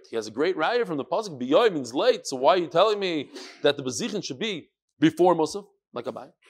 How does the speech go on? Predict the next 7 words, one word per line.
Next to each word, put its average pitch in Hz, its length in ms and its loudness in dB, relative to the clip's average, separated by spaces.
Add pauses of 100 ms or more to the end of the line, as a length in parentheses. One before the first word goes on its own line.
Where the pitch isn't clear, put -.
(360)
Gomar 269 540 6
chuka 240 420 2
chuka 226 420 2
mechavitin. 120 1400 -6
Here 185 120 2
we 175 100 4
go. 170 340 -2